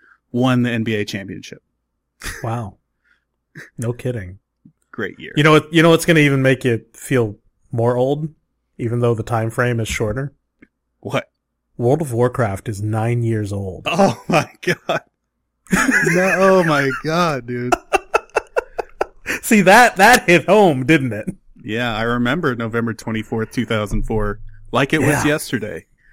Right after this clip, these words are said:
Speaker 2: It's crazy, man.
Speaker 1: I was
Speaker 2: Absolutely
Speaker 1: looking at my,
Speaker 2: crazy.
Speaker 1: uh, subscription history for it too. I, I went, like, six years straight, <laughs>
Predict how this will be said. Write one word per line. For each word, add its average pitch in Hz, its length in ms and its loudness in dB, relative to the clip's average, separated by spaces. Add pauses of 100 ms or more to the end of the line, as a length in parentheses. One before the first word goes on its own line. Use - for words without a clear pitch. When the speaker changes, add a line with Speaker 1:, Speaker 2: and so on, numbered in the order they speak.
(1300)
Speaker 2:
It's - 140 -18
crazy, 131 600 0
man. 107 400 -4 (1400)
Speaker 1:
I - 140 0
was 127 100 2
Speaker 2:
Absolutely 131 140 0 (200)
Speaker 1:
looking - 20 2
at 131 120 -2
my, 123 160 2
Speaker 2:
crazy. 107 100 2
Speaker 1:
uh, 101 260 -2
subscription - 720 -6
history 101 400 -8
for 101 240 -8
it - 80 -16
too. 101 280 -4
I, 104 180 -2 (140)
I 113 140 0
went, 135 260 -2
like, 104 200 -10
six - 400 -6
years 98 300 -4
straight, 98 540 -6
<laughs> - 60 -8